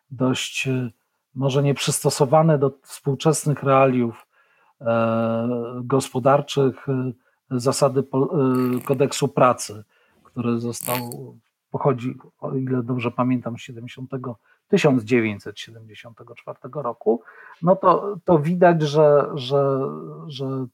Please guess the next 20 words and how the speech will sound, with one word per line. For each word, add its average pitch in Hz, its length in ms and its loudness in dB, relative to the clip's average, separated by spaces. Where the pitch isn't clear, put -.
taka, 139 240 0
taka 139 300 -2
chęć, 160 340 4
żeby 139 380 4
pójść 202 280 4
na 160 140 6
swoje, 180 460 4
nie 143 140 2
wiem, 123 160 0
pracować 131 500 0
dla 123 240 -4
jednej 156 360 4
firmy 131 360 2
albo 107 240 2
dwóch, 143 360 0
albo 107 240 0
trzech 165 520 -2
i 131 80 -4
wystawiać 135 640 0
te, 127 200 -2